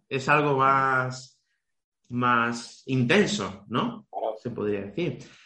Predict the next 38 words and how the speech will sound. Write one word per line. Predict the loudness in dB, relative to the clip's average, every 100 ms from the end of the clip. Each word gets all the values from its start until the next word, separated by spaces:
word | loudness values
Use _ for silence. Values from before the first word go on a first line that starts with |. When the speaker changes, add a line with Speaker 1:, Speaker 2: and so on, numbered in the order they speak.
| _
Speaker 1:
Y | 0 4 8 8 6
nada, | 4 4 4
Dusan, | 4 4 4
bueno, | 4 2 0
estás, | 0 -4 -6 -6
si | -6
estás | -4 -2
en | 0 0
Málaga, | 2 2 2 0
si | -4 -12 -6
quieres, | -2 0 0 -2 -8 -16 _ _ _ _
yo | -4 2
ahora | 4 2
estoy | 0 -2
un | -2
poco | -2 -2
ajetreado | -4 -6 -4 2 2 2 -4 -10 -20 _ _ _
porque | -4 -4 0 4 6 6 6 4 2 -2 -6
me | -6
he |
comprado | -2 0 2 2
una | 0
casa | 2 0 2 0 2 2 2
y | 0
estoy | -2 -4 -4
con | -4 -2
todo | 0
el | 0
tema | 0 0
de | 0
las | 0 -2
reformas, | -6 -10 -2 4 4 4 2 2 2 0 -2
las | -4 -4 -6
facturas, | -6 -6 4 6 8 8 6 4
estoy | 0 0
un | 0 2
poco | 2 2
ajetreado. | -2 -2 -2 0 0 -2 -6